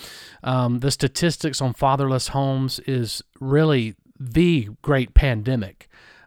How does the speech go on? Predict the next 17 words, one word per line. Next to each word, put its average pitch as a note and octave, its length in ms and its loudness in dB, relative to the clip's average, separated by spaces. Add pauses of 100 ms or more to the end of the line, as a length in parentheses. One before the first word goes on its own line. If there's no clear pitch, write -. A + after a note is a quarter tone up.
And, B2+ 440 0
uh, B2+ 220 0
and C3 260 -4
it C#3 140 -4
is, C3 340 -4
it, C#3 320 -8
it's, C3+ 320 -8
the B2 460 -12
family D#3+ 420 -2
unit C#3 360 -2
is B2+ 100 -6
being B2+ 220 -2
attacked B2+ 360 -2
on B2 120 -2
every A#2 180 -4
side. E3+ 400 0
Interesting D3 720 -2